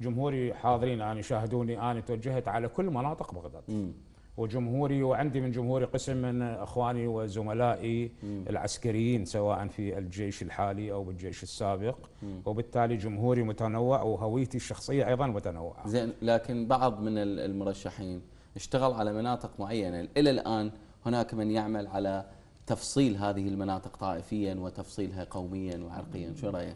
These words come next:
Speaker 1: هي مع الأسف، يعني، الانتخابات إحدى إفرازاتها أنه تنمي ال-، المنابع ال-،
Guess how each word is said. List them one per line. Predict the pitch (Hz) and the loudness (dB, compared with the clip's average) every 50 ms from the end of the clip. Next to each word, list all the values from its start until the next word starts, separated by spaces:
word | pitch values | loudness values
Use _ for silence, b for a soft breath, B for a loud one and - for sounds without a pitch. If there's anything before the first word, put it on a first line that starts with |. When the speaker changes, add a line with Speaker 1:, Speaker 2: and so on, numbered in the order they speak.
| - - | -2 0
Speaker 1:
هي | 156 196 214 196 | 2 2 4 6
مع | 185 175 147 143 | 8 10 10 10
الأسف، | 147 151 151 - - 185 - - | 10 8 6 6 6 4 6 6
يعني، | 135 107 123 127 | 4 4 6 4
الانتخابات | 123 123 117 - 101 110 131 123 123 156 175 170 151 - 135 | 2 2 2 0 2 4 4 4 4 6 6 6 6 4 2
إحدى | 120 - 131 135 123 | -2 0 2 2 4
إفرازاتها | 120 - 123 120 107 104 123 147 165 156 - - 131 127 120 117 | 4 4 4 4 4 6 6 4 4 4 2 0 0 2 2 2
أنه | 120 117 120 113 110 | 0 0 0 -2 -2
تنمي | 110 - 143 175 202 190 170 160 135 120 117 - b b b b b - | 0 2 2 4 4 4 6 6 4 4 2 0 b b b b b -4
ال-، | 113 107 110 101 | -2 -2 0 0
المنابع | 104 113 113 113 113 117 131 143 156 156 139 135 135 - | 0 0 0 2 2 6 8 12 12 12 10 10 4 2
ال-، | - 113 120 117 107 | 2 0 0 0 0